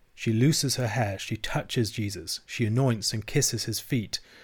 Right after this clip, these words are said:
actions which were far more sexually weighted than they are today.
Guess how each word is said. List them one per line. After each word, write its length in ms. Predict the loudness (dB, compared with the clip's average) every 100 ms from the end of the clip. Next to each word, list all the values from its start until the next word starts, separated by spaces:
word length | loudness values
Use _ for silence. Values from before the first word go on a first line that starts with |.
| -16 -4
actions 540 | -4 -2 0 0 0
which 200 | -6 -4
were 80 | -4
far 320 | 0 2 4
more 220 | 4 2
sexually 460 | 2 0 -2 -4 -2
weighted 420 | 2 2 2 -4
than 140 | -4 -2
they 80 |
are 160 | 0 -2
today. 480 | -2 2 2 2